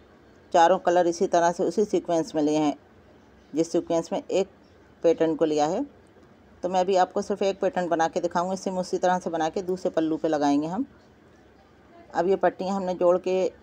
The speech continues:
सीधी इस तरह से रख ली हैं। इनमें छः छः इंच पर हम निशान लगाएंगे इस तरह से और उनको, अ, छः छः इंच पे निशान लगा के उन, अ, निशानों को जोड़ के हम लाइन खींच लेंगे।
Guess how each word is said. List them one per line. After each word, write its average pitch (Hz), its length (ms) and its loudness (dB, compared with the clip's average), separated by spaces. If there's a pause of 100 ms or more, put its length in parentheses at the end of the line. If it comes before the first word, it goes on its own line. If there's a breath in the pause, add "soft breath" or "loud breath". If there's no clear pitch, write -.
(360)
सीधी 180 380 -2
इस 180 120 -6
तरह 180 180 0
से 190 120 -4
रख 180 200 0
ली 165 200 -2
हैं। 233 180 -8
इनमें 175 340 -4
छः 180 160 -2
छः 185 160 -4
इंच 175 260 -4
पर 185 160 -2
हम 185 100 -4
निशान 165 300 -4
लगाएंगे 160 540 -2 (800)
इस 165 180 -6
तरह 165 240 0
से 214 260 -6 (1000)
और 170 80 4
उनको, 180 520 4 (720)
अ, 160 240 0
छः 170 220 -2
छः 170 160 -4
इंच 180 180 -2
पे 185 100 -6
निशान 175 280 -4
लगा 165 200 2
के 196 140 -6
उन, 196 240 -8 (220)
अ, 165 140 -2
निशानों 165 380 -2
को 185 100 -4
जोड़ 165 180 2
के 165 120 -8
हम 214 160 -4
लाइन 165 260 0
खींच 156 280 -6
लेंगे। 151 360 -2